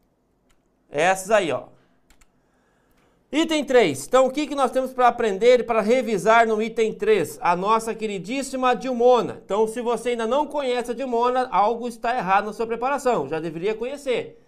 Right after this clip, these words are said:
tá? Então, vamos lá. A organização administrativa, pessoal, ela é feita através da, de uma coisa chamada concentração ou desconcentração,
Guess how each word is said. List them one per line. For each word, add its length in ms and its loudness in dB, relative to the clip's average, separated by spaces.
tá? 240 2
Então, 160 -8
vamos 200 -2
lá. 280 0
A 200 0
organização 840 0
administrativa, 460 -6
pessoal, 400 -2
ela 220 0
é 100 2
feita 640 -2
através 600 -2
da, 420 -2
de 100 -10
uma 180 -2
coisa 300 -4
chamada 540 -4
concentração 1080 -4
ou 260 2
desconcentração, 1120 -6